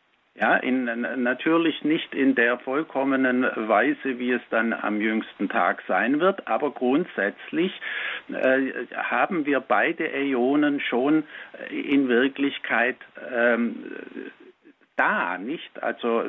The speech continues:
durch die Auferstehung Jesu ist auch schon die neue Welt angebrochen. Und ihr, an Ostern feiern wir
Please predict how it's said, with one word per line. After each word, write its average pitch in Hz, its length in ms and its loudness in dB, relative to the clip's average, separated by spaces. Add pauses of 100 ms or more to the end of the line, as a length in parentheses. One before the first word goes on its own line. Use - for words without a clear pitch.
durch 123 220 0
die 107 120 0
Auferstehung 117 680 0
Jesu 139 520 2
ist 156 360 -2
auch 131 180 0
schon 135 260 0
die 135 120 2
neue 123 380 4
Welt 120 300 2
angebrochen. 120 840 -2 (180)
Und 143 240 4
ihr, 117 240 2
an 110 240 0
Ostern 139 560 2
feiern 147 480 2
wir 104 200 -2